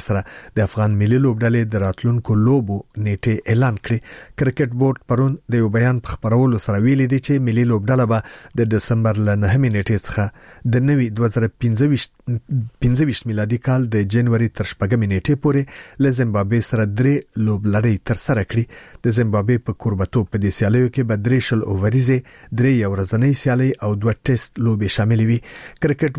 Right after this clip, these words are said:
بورډ لیکلي چې د شل اووریزو سیالیو لوبلړۍ به د ډسمبر په نهمه، یولسمه او دولسمه نیټه وي. د درې یو ورځنیو سیالیو به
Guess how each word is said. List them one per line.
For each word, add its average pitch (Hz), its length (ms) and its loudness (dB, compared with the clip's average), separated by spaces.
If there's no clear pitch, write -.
بورډ 143 240 2
لیکلي 139 280 0
چې 147 180 -2
د 117 280 -2
شل 120 200 0
اووریزو 117 480 2
سیالیو 113 520 2
لوبلړۍ 104 500 2
به 98 80 -2
د 107 160 0
ډسمبر 110 460 0
په - 120 -4
نهمه، 113 280 2
یولسمه 104 540 0
او 101 60 0
دولسمه 104 460 2
نیټه 110 300 0
وي. 104 120 0
د - 20 4
درې 147 160 4
یو 107 100 -2
ورځنیو 117 500 2
سیالیو 123 440 2
به 131 100 2